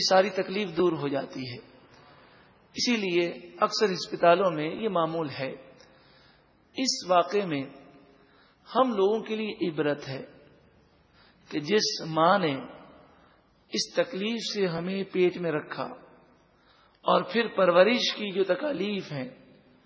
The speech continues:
خصوصاً وہ حضرات جو باپ ہیں وہ غور کریں کہ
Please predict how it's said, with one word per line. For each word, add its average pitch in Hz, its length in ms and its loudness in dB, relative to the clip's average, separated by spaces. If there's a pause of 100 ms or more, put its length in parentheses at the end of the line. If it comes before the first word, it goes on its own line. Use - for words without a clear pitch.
(340)
خصوصاً 185 600 -2 (520)
وہ 196 260 4 (100)
حضرات 165 520 8
جو 165 100 2
باپ 156 400 6
ہیں 185 120 0
وہ 175 140 -2
غور 165 320 4
کریں 143 300 -2 (840)
کہ - 120 -14